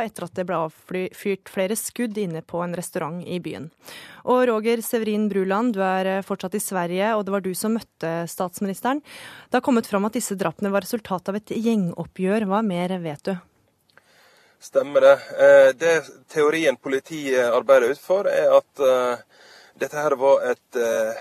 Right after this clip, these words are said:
Speaker 2: hevnedrap, eh, på en, eh, tjuefem år gammel gjengleder som tidligere har bestilt, eh, drap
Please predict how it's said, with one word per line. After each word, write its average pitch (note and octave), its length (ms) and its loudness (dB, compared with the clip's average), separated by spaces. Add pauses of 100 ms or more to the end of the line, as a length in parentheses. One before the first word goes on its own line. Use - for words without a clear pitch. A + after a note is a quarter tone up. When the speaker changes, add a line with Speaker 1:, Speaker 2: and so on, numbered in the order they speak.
Speaker 2:
hevnedrap, C#3 880 2 (260)
eh, B2+ 220 0
på C3 360 -4
en, A#2 300 -6
eh, A2 260 2
tjuefem A#2 380 -8
år G#2+ 100 -4
gammel G#2 520 -6
gjengleder A#2 760 -4
som D3+ 360 -4 (460)
tidligere A2 800 -2
har A#2 420 2
bestilt, A#2+ 600 -10
eh, G2+ 120 -2
drap A#2+ 380 0